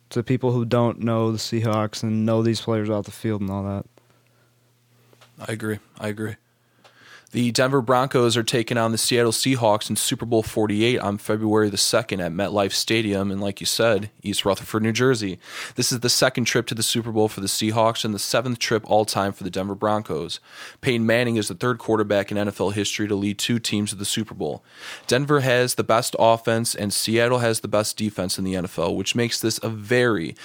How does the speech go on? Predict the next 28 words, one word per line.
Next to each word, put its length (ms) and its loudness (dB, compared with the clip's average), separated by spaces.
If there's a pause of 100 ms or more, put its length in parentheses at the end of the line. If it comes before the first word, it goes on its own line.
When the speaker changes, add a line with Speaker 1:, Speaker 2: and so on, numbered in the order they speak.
(140)
Speaker 2:
intriguing 840 0 (100)
matchup. 640 0 (500)
Richard 360 0
Sherman 420 2
said 260 2
after 260 0
Sunday's 440 2
game 260 0
that 140 0
he 340 -2
is 180 0
the 80 -2
best. 560 -4 (160)
And 300 0
though 180 6
I 140 4
agree 400 2
that 200 2
he 200 0
is 140 0
the 80 -4
best 340 0
cornerback 720 0
in 140 -2
the 100 0
N 100 0
F 160 -6
L, 320 2